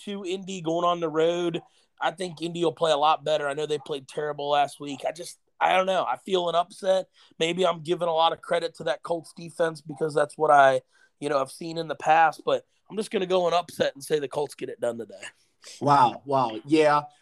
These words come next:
Speaker 2: I'm, I'm, I'm gonna go Rams. I just, I just don't believe in Carson, man. I, I, I think that with Jalen, you know, Jalen Ramsey in that backfield, they're still pretty tight back there.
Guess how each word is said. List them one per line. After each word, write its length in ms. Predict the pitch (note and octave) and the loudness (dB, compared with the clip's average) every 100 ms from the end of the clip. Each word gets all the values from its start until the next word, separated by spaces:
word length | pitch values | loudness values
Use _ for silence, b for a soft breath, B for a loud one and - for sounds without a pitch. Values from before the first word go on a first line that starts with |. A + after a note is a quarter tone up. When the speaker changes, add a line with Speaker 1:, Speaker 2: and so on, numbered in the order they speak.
| b | b
Speaker 2:
I'm, 160 | B3+ D#4+ - | -12 -8 -4
I'm, 220 | B3 - | -4 -2
I'm 160 | G3 B3+ | -4 -2
gonna 140 | A3 | 0
go 140 | E3+ D#3 | 4 4
Rams. 540 | C3 C#3 D3 D#3 D#3 - | 4 -2 -2 -4 -8 -4
I 120 | C#3 | -4
just, 280 | C#3 D3 - - | -2 -10 -12 -6
I 80 | D#3 | -6
just 340 | C#3 D#3+ - | -2 -4 -4
don't 240 | - C3 - | -4 -4 -4
believe 320 | B2 B2 A#2 | -4 -4 -4
in 80 | A#2 | -4
Carson, 540 | - A2+ A2 - G#2+ | 2 2 2 -8 -12
man. 320 | A2 A2 G#2+ A2+ | -10 -8 -10 -4
I, 280 | A2+ G#2+ F#2+ - | -2 -2 -4 -6
I, 520 | G#2 - C#3+ - - - | -4 2 2 2 -2 -2
I 100 | A#2+ | -2
think 300 | A#2+ D#3+ C#3+ | 4 2 4
that 240 | C#3+ E3+ - - | 4 4 2 -2
with 260 | C3+ C3 - | 2 2 0
Jalen, 520 | F#2+ C#3 C#3 C#3 C3 - - | -2 4 6 4 0 -4 0
you 120 | D3 | 2
know, 160 | A#2+ A2 | 2 0
Jalen 440 | - D3 D3 C3 | 2 4 4 2
Ramsey 420 | C3+ C3+ A#2+ B2 | 2 0 0 -2
in 100 | A2 | 0
that 240 | A#2 A#2 - | -2 -2 0
backfield, 580 | A#2+ A#2 - A#2 A2+ | 0 0 2 2 2
they're 80 | G#2+ | -2
still 260 | G#2 - A#2+ | -2 -2 -2
pretty 260 | - B2+ A2 | -2 -4 -2
tight 340 | A#2 A#2 A2 | 0 0 0
back 260 | A2+ G#2 - | -4 -4 -4
there. 340 | A2+ G#2+ | -4 -4